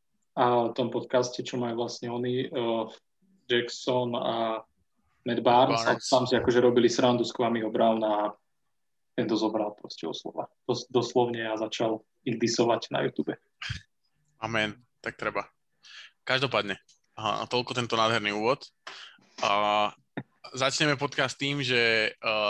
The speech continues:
Speaker 2: som teda prehral stavku. Kto-, napísal to Tomáš Vojtko k nám na Facebook, e,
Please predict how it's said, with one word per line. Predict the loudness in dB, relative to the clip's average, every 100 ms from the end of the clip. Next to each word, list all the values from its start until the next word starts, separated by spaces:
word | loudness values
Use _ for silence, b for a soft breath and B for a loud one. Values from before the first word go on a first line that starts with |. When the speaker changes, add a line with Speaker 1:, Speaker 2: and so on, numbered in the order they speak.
| 0 -2
Speaker 2:
som | -4 -4
teda | 0 0
prehral | 0 0 0 0
stavku. | 0 -2 -2 -10 -14 _ b b b b _ _
Kto-, | -20 -10 -8 -8
napísal | -4 -4 -2 -4
to | -4
Tomáš | -2 -2 0 0
Vojtko | -2 -4 -6
k | -10 -4
nám | 0 2
na | 2 2 0
Facebook, | -2 -4 -4 -8
e, | -2